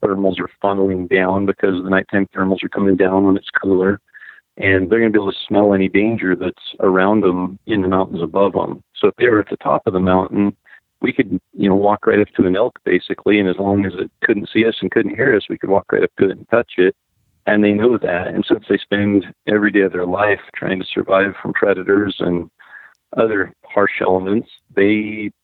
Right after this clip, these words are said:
they're pretty aware of what the thermals are doing, and they use them to their advantage. And then,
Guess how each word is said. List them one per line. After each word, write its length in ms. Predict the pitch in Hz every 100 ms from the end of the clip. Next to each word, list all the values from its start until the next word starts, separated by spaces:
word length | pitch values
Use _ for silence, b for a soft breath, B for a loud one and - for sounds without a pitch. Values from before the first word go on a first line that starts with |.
| _
they're 160 | - 101
pretty 520 | - - 117 113 107 - _ _ -
aware 500 | 107 104 113 107 98
of 120 | 92
what 160 | 92 104
the 100 | -
thermals 340 | - 104 98 95
are 60 |
doing, 460 | 92 104 98 92 90 b b b _
and 220 | - 98
they 40 | 95
use 220 | 98 101
them 100 | 98
to 100 | 90
their 160 | 87
advantage. 600 | 85 - 92 90 92 95 110
And 140 | 107
then, 240 | 104 101